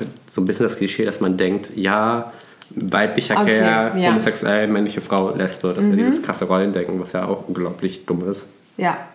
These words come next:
Speaker 2: total. Jetzt habe ich ja schon gesagt, dass sich viele ihre sexuelle Orientierung nicht offen ausleben. Jetzt lebt ihr beide in Berlin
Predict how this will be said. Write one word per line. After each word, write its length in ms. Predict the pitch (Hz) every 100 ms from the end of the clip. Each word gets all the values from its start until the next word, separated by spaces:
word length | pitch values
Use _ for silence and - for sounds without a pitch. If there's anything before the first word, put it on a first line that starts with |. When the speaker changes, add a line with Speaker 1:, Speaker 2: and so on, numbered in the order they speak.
| -
Speaker 2:
total. 480 | - 165 185 180 147 143 - - - -
Jetzt 300 | 220 226 - -
habe 200 | - 247
ich 60 | 269
ja 80 | 262
schon 200 | 254 214
gesagt, 560 | 190 180 190 302 -
dass 200 | 220 214 220
sich 220 | 226 220
viele 600 | - 233 233 226 220 - -
ihre 180 | 190 202
sexuelle 460 | 240 - 180 196
Orientierung 760 | 190 185 185 - 214 190 190 190 - - - -
nicht 320 | 202 233 -
offen 300 | 196 202 190
ausleben. 680 | 170 170 - 147 143 147 180 - - - - -
Jetzt 320 | 180 196 -
lebt 260 | 202 247 254
ihr 80 |
beide 240 | 214 208 202
in 140 | 190
Berlin 460 | 185 180 208 277